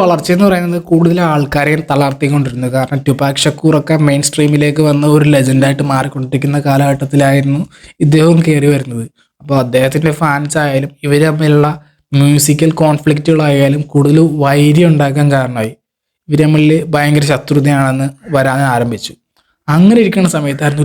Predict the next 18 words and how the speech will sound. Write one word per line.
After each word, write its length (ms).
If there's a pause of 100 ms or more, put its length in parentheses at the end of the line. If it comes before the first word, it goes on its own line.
ടുപാക് 380
ഷക്കൂർ 340 (100)
വെടിയേറ്റ് 460
മരിക്കുന്നത്. 500 (1160)
ഈ 100
ഒരു 160
സംഭവം 360 (600)
ബിഗ്ഗിയുടെ 480 (220)
ലൈഫിൽ 320 (100)
ഭയങ്കരമായിട്ടൊരു 640
ഇമ്പാക്റ്റ് 440
ഉണ്ടാക്കി. 320 (120)
കാരണം 300
ഇവർ 180
തമ്മിൽ 280
ശത്രുക്കളാണെന്ന് 800
പലരും 360
പറഞ്ഞതിനെ 380